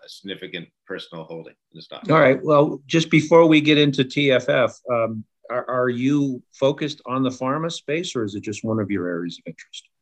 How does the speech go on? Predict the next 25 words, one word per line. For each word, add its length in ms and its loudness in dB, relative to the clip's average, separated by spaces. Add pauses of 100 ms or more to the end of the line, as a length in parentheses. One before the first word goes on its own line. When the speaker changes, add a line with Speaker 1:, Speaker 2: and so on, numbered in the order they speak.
(440)
Speaker 1:
I 160 0
focus 340 0
on, 460 0
uh, 220 -2 (180)
growth 340 0 (240)
in 240 -6
microcap. 540 -6 (340)
Um, 540 -12 (320)
that 280 -4
tends 460 -4
to 200 -8 (200)
lead 240 -4
you 180 -4
to 300 -4
technology 1080 -6
and, 380 -10
uh, 300 -8 (120)
and 160 -16 (100)
pharma 500 -8
or 200 -8
biotech, 580 -6 (280)
uh, 320 -12
more 160 -16
specifically. 760 -12 (480)
Um, 480 -10